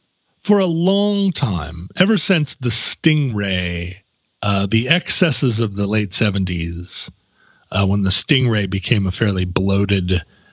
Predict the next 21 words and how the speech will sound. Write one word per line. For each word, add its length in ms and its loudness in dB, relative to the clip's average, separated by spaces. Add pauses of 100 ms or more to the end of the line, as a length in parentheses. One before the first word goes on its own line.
not 300 4
very 240 2
fast 420 -2
anymore, 680 0 (920)
sort 240 0
of 300 -8
just, 300 -2 (320)
uh, 600 -2
car 400 2
that, 340 -2
that 180 0
seemed 360 2
ridiculous. 600 -2
If 220 2 (100)
a, 540 0
if 180 0
a, 320 2 (100)
a 100 2
Trans 600 2
Am 380 2
Firebird, 880 2